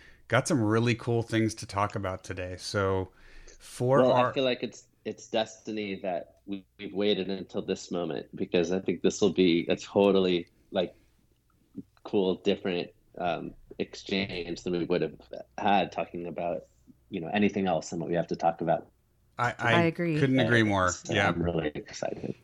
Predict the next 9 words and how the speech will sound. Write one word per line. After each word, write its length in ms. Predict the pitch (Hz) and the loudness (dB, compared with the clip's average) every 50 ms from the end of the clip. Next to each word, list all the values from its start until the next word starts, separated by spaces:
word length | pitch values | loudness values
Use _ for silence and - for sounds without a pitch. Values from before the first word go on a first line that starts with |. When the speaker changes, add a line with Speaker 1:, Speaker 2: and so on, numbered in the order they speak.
| _ _ - | _ _ -4
Speaker 1:
Yep. 280 | - 117 107 101 - - | 0 2 2 2 0 -2
No, 300 | 113 107 101 98 98 101 | -2 0 0 2 0 0
the 160 | 110 110 98 | 0 -2 -4
timing's 500 | - - 113 104 101 101 98 95 90 - | -2 -2 -2 0 0 0 -2 -2 -4 -6
perfect. 500 | - - 101 98 98 - 98 90 90 - | -6 -4 -2 -2 -2 -2 -6 -10 -8 -8
So 380 | - - 113 110 110 107 104 - - - - - - - - - - | -4 0 2 2 2 2 0 -4 -10 -18 -20 -20 -20 -20 -10 -4 -2
I, 140 | 135 139 - - | -2 -2 0 0
I 60 | 143 | 2
know 380 | 143 147 156 160 160 151 - | 4 6 6 6 6 4 2